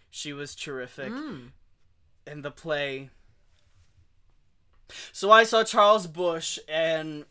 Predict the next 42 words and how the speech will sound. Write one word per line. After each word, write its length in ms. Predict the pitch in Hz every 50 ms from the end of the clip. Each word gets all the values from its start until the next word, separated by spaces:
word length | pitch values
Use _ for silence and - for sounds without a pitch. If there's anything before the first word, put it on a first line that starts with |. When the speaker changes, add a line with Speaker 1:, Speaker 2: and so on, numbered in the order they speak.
| _ _
Speaker 1:
<laughs> 520 | - - - - - - - - - - -
Confession 880 | - 233 196 170 - - 208 185 185 190 - - 202 196 190 190 185 - - - - - -
of 200 | 151 160 151 151
Lily 400 | 160 170 180 180 180 175 165 160
Dare 360 | 147 - 160 156 147 135 123 123
right 200 | 135 156 160 -
before 260 | 196 190 - 170 151
the 120 | 143 147
pandemic. 800 | - - 160 139 131 131 123 139 131 123 113 87 78 - - - _ _ _ _ _
Uh, 60 | - 117 120
Speaker 2:
Mm. 100 | 214 247
Speaker 1:
he 60 | 135
had 100 | 135 131
a 60 | 139 135
new 160 | 143 147 147
play, 240 | - 170 151 147 139
The 100 | 139 135
Confession 480 | - 151 143 - 147 139 - - 151 143
of 120 | 139 143
Lily 240 | 147 143 139 139 139
Dare, 280 | 131 127 123 123 123 - - - - - -
and 180 | 139 156 165 175
it 140 | 170 -
was 680 | 180 190 190 185 185 185 180 175 - - - - - _ _ _ _ _ _ _ _ _ _ _ _ _ _ _ _ _ _ _ _ _ _ _ _ -
a 100 | 226 220
typical 440 | - - 214 185 196 180 196 185
Charles 260 | - 190 160 151 156 151
Busch 240 | - 147 151 - - _
play. 400 | - - 131 120 110 117 135 - - - - - _ -
Uh, 320 | 156 160 160 160 160 151
he 220 | - 156 - - 196
was 200 | 202 254 233 196
more 200 | 208 214 226 226
serious, 560 | 220 - - 247 349 392 330 151 139 - -
though, 380 | - 143 135 123 98 90 95 _ _ _ _
than 240 | 139 143 147 147 143
normal. 400 | 143 139 131 127 123 120 120 - - - - -
And 120 | 160 170
I 80 | 170 180
have 320 | 202 220 254 285 277 - -
to 100 | 226 185
say 540 | - - 202 214 220 190 147 127 123 123